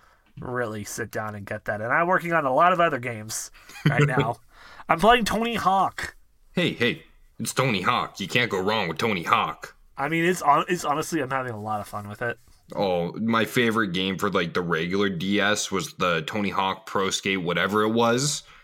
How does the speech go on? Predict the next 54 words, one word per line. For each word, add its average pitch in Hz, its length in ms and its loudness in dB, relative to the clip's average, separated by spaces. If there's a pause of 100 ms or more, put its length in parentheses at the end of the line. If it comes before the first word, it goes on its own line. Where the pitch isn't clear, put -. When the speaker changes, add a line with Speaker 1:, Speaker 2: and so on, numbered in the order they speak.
(220)
Speaker 1:
Yeah. 143 360 2 (180)
Speaker 2:
Oh 120 220 4
my 98 140 2
gosh, 98 320 2
just 101 260 -2 (400)
being 139 240 4
a 110 60 0
kid 110 280 0
and 101 100 0
just 98 260 -2
kinda 107 220 0
skateboarding 107 640 0
on 98 100 0
your 95 100 0
D 95 260 0
S, 120 580 0
it 92 100 -2
just 156 200 -2
Speaker 1:
Was 147 80 2
Speaker 2:
made 208 200 4
Speaker 1:
there, - 100 0
I - 40 6
Speaker 2:
feel - 140 6
Speaker 1:
didn't, - 100 0
I 165 80 4
didn't 247 160 2
Speaker 2:
cool. 208 80 4
Speaker 1:
know 208 60 4
that 208 140 2
there 180 100 4
was 160 160 0
a, 151 240 0 (160)
a 127 80 -6
Pro 147 180 -2
Skater 139 380 -4
for 139 100 -6
the 120 80 -4
D 110 160 -6
S. 101 260 -6
I 113 80 0
actually 135 280 0
didn't 127 240 -6
know 123 160 -4
that. 107 300 -8 (140)
Speaker 2:
I 170 100 8
didn't, 170 480 4
I 143 100 6
don't 156 320 4
know 160 220 8
if 202 100 0
it's - 100 0
a 208 40 2
Pro 214 260 8
Skate. 220 440 2